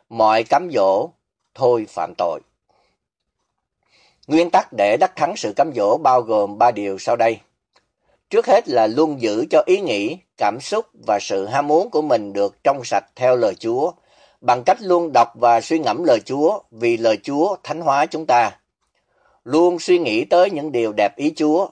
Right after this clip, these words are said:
như đã chép trong Philip đoạn bốn câu tám. Sau hết, hỡi các anh chị em cùng cha, bất cứ những điều gì chân thật, những điều gì đáng tôn, những điều gì công bình, những điều gì thánh sạch, những điều gì đáng yêu chuộng, những điều gì có tiếng tốt,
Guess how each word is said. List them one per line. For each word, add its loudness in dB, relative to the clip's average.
như -6
đã -2
chép 0
trong 0
Philip -4
đoạn -4
bốn 0
câu -8
tám. 0
Sau 2
hết, 4
hỡi 0
các -2
anh 0
chị -2
em -2
cùng -8
cha, 2
bất -2
cứ 4
những -2
điều 2
gì 0
chân 0
thật, 2
những -8
điều -2
gì -2
đáng -2
tôn, 2
những -10
điều -2
gì -4
công -2
bình, -2
những -10
điều -2
gì -6
thánh -8
sạch, -2
những -6
điều 0
gì -2
đáng 4
yêu 4
chuộng, -2
những -8
điều 0
gì -2
có -2
tiếng -4
tốt, 2